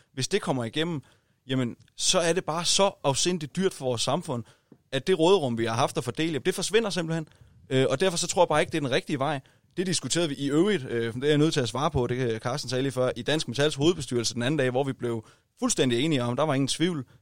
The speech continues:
Vi bakker op om det, at man skal arbejde lidt længere efterhånden, som vi lever længere. Altså det princip, der er i velfærdsforliget,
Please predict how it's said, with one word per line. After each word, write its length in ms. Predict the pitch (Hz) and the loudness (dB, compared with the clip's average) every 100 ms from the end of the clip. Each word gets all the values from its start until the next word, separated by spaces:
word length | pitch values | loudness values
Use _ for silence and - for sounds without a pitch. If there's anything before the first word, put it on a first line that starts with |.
| _ | _
Vi 100 | 175 | -4
bakker 320 | 170 127 117 | 0 0 0
op 200 | 120 170 | 0 0
om 180 | 127 113 | 0 -2
det, 180 | 110 170 | 2 2
at 160 | 120 | 2
man 140 | 117 113 | -4 -4
skal 160 | - | -4
arbejde 400 | 107 156 160 120 | -2 0 0 -2
lidt 100 | 107 | -4
længere 340 | 113 160 156 110 | -2 0 0 -2
efterhånden, 300 | - 139 156 | -2 -2 0
som 160 | 127 | -4
vi 40 | 107 | -4
lever 260 | 110 175 | 0 0
længere. 220 | 165 151 127 | 2 0 -2
Altså 260 | 117 110 - | -2 -4 -6
det 320 | 143 135 101 - | -4 -4 -4 -8
princip, 340 | - 117 147 - | -10 -4 -2 0
der 60 | |
er 80 | 123 | 2
i 100 | 139 | 2
velfærdsforliget, 680 | 127 180 131 117 110 107 | 2 0 -2 -4 -6 -6